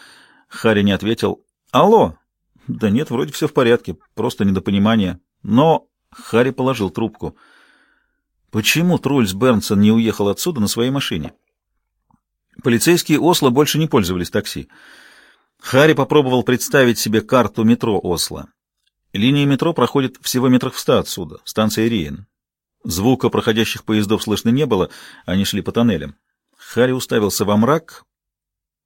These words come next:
Он только что услышал кое-что другое.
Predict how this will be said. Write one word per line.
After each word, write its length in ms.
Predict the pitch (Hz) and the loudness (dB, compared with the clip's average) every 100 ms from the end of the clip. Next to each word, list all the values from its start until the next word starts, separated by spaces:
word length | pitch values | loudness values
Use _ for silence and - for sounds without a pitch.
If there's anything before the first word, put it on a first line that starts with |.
| _ | _
Он 200 | 117 127 | 2 2
только 540 | 117 _ 170 208 208 156 | 2 _ 2 4 2 -2
что 220 | - - | -4 -6
услышал 540 | - 123 147 190 131 | -6 -6 -4 -4 -4
кое-что 420 | - 143 151 - 135 | -4 -4 -4 -6 -6
другое. 540 | 147 135 101 80 | -6 -4 -4 -4